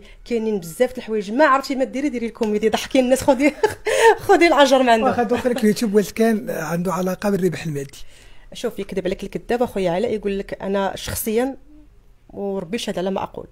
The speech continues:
Speaker 1: في الاول ما درتوش بهدف مادي، والحمد لله". ما يعني،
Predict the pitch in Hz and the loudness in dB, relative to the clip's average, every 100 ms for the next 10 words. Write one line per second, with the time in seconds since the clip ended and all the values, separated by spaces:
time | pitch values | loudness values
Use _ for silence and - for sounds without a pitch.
0 | - - - - - 226 254 240 233 294 | -20 -20 -18 -16 -6 -2 0 0 -2 -4
1 | - 190 185 220 - 185 165 - - - | -10 -10 -6 -6 -4 -8 -8 -10 -20 -20
2 | - - - 302 - 381 370 370 359 480 | -20 -20 -8 -6 0 2 4 4 4 4
3 | 427 392 392 381 359 294 339 392 349 | 4 2 2 0 2 2 4 4 2